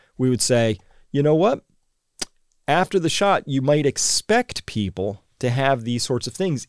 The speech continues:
in this sort of frequency right here." Um, and so, by the way, nervous system disorders do show up as one of the big, big,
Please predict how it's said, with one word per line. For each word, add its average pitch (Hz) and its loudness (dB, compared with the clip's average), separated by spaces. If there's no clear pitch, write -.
in 165 0
this 147 0
sort 147 0
of 123 0
frequency 139 -4
right 101 -4
here." 92 -6
Um, 113 0
and 123 -2
so, 135 0
by 127 4
the 143 2
way, 202 2
nervous 147 2
system 156 -4
disorders 147 -2
do 127 -2
show 156 -2
up 175 -2
as 107 -4
one 117 -2
of 123 -2
the 113 -2
big, 107 -4
big, 104 -6